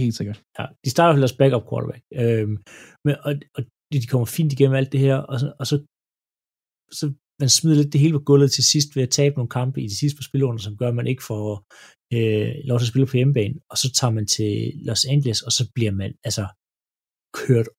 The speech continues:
Speaker 2: over, som i fuldstændig kørt over.
Speaker 1: Ja.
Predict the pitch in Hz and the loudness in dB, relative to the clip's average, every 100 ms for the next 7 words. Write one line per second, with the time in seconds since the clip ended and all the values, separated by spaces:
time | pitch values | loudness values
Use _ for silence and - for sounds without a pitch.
0 | _ - 180 180 110 92 - _ _ _ | _ 0 6 8 6 4 -6 _ _ _
1 | _ _ - 143 139 135 - - 190 190 | _ _ -4 -2 -2 -4 -10 -4 2 4
2 | 196 180 - - 143 135 - 120 - _ | 4 2 0 2 2 0 -4 -6 -6 _
3 | _ - 87 87 110 - - _ - - | _ 0 4 4 2 -4 -12 _ -18 -10
4 | 98 - | -6 -6